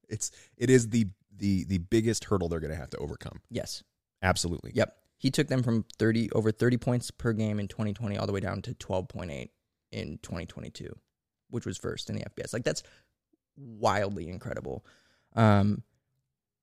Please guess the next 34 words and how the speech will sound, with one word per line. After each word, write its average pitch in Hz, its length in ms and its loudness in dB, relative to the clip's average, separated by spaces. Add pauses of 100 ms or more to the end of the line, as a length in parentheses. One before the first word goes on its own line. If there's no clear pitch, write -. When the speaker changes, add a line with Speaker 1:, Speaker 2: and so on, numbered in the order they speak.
(320)
Speaker 2:
th-, 107 140 -2
so - 140 6
like 123 140 10
I - 40 4
said, 104 160 0
yeah, 110 100 6
they 113 80 4
lose 143 240 6
him. 131 200 2
They 113 100 4
lose 135 260 4
their 120 140 2
secondary, 107 640 2
who 107 400 0
were, 104 240 0 (180)
were 107 120 -2
the 101 80 2
stars 104 400 2
of 98 100 0
the 98 140 0
show. 95 480 -2 (560)
Um, 98 420 2 (220)
on 190 140 2
the - 140 4
offensive 135 520 2
side, 107 280 2 (1040)
losing 156 380 4
Chase 120 360 2
Brown 110 600 0
is 113 160 -6
gonna, 104 240 -4 (160)
I 110 80 -4
think, 110 240 -6 (100)
be 98 220 -6